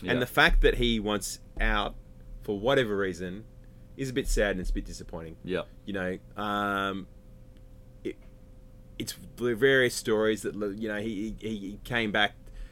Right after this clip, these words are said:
Speaker 2: Sam Ayoub, his manager, came back and said, you know, "We just want another twenty-five grand," at which point, um, Don Fern Junior said, "Nah, deal's off the table now." Raiders obviously and Fern and Ricky are sick of the way that managers do their business.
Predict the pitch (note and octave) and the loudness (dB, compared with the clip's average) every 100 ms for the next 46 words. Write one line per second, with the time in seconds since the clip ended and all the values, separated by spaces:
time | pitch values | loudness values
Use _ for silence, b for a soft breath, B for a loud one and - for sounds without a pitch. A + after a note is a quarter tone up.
0 | B B - C3 A#2 G#2+ G#2 G2+ F#2 G#2 | B B -2 0 2 2 2 0 -4 -4
1 | G2 F#2+ A2+ F#2+ F#2 F#2+ G2+ F2 - G2 | -4 -6 -6 -2 -2 -2 -6 -6 -8 -8
2 | F#2 F#2 G2+ G#2+ F#2 F#2+ F#2 - F#2 G2 | -6 -6 -8 -6 -6 -4 -4 -4 -4 -4
3 | E2+ F#2+ F2+ F#2 F2+ F2+ - F#2+ F2 - | -6 -6 -6 -6 -6 -8 -8 -6 -6 -10
4 | - B B B B - F2+ F2 F2 F2 | -16 B B B B -8 -2 0 0 -2
5 | - G2 G#2 F#2 F2+ F#2+ F2+ E2+ E2 D#2+ | -2 -2 0 -4 -4 -6 -6 -6 -6 -8
6 | - - - - - - G2+ F2 F2+ - | -12 -20 -20 -20 -16 -4 -2 -2 -6 -8
7 | - F2+ E2+ E2 D#2+ E2 - B - C#3+ | -8 -6 -6 -10 -10 -12 -14 B 2 4
8 | C3+ - A2 B2 B2+ - A2+ G2+ G2+ - | 4 2 2 4 4 2 2 2 0 -6
9 | - - - - - - - - - F#2 | -16 -18 -18 -18 -18 -18 -18 -18 -10 -8
10 | G2+ - A2 G#2 G2 G2 G2 F#2+ - G2+ | -8 -4 -2 0 0 0 0 0 0 0
11 | - E2 - A2 - - - b b b | -2 -4 -4 -6 -8 -16 -18 b b b
12 | b b - F#2 F#2 F2 G#2 F#2 F#2+ F#2+ | b b -10 -4 -4 -2 -2 0 2 0
13 | G2 F#2 F#2+ F#2+ F2+ F2 G#2+ G2 F#2+ F2+ | -2 -6 -4 -6 -6 -6 -4 -2 -2 -2
14 | G2 E2+ F#2+ F2+ - - | -6 -6 -8 -10 -12 -16